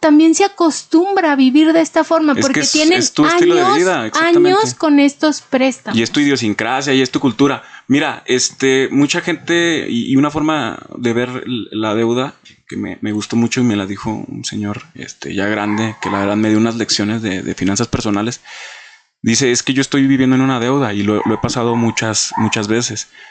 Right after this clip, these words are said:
Speaker 2: Pero para mí es como un hoyito, eh, en la tierra, que yo le tengo que ir poniendo, eh, tierrita, ¿no? Para que se nivele. Pero cuando se nivele, o sea, que ya no tenga deuda, si yo le sigo echando tierrita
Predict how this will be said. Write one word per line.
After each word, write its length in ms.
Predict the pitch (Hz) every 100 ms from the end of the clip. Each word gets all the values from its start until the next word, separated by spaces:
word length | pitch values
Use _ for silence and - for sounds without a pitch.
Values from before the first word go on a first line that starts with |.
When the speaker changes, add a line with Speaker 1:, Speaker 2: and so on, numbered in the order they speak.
| -
Speaker 2:
Pero 240 | - 113 117
para 180 | 120 120
mí 200 | 131 147
es 120 | -
como 220 | 175 156
un 140 | 135 156
hoyito, 500 | 147 160 185 185 - _ _ _ _ _ _
eh, 560 | 95 101 101 98 92 - -
en 160 | 101 107
la 80 | 104
tierra, 480 | - 120 139 196 208 - - - - - - -
que 100 | 107
yo 80 | 120
le 80 |
tengo 260 | 127 139 131
que 80 | 139
ir 60 | -
poniendo, 920 | 139 135 131 139 135 104 98 - - -
eh, 180 | 64 52 -
tierrita, 440 | 107 127 127 101
¿no? 280 | 107 151 165
Para 240 | - 107 104
que 100 | 107
se 160 | -
nivele. 500 | 107 107 113 110 95 - _ - - _ - - - - - -
Pero 260 | 123 120
cuando 240 | 143 131 123
se 140 | 131
nivele, 500 | 123 123 143 170 202 -
o 60 |
sea, 120 | - 113
que 60 |
ya 60 | 120
no 100 | 127
tenga 260 | 165 160 151
deuda, 320 | 143 160 - -
si 220 | - 113
yo 140 | 131
le 80 | 165
sigo 220 | 165 165
echando 280 | - 151 156
tierrita 600 | - 117 123 131 156 160